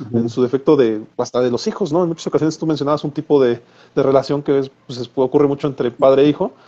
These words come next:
Speaker 2: en donde no se le deja crecer al, al niño, ¿no? No se le deja tener esa independencia.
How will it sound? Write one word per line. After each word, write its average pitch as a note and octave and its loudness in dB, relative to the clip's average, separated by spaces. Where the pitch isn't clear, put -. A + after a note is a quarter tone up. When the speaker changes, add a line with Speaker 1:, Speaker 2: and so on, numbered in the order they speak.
Speaker 2:
en B2 -8
donde B2 -2
no C3+ -2
se C#3+ -4
le B2+ 4
deja B2+ -2
crecer B2 -2
al, A2+ -2
al A2+ -8
niño, D3+ -4
¿no? D#3+ -10
No C3+ -8
se C3+ -6
le A#2 0
deja A#2+ -2
tener B2 -4
esa B2+ -6
independencia. B2 -6